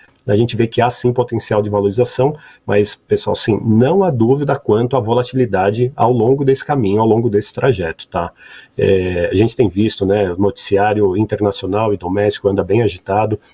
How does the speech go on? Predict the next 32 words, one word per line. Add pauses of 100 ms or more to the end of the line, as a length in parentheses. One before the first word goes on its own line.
(100)
então
tudo
isso, (380)
é,
a
gente
costuma
dizer,
né,
isso
daí
faz
preço (100)
no
mercado,
então
a
gente
vai
ver
bastante
oscilação, (460)
mas
a
tese
da
recuperação
econômica,
da
retomada
da
economia,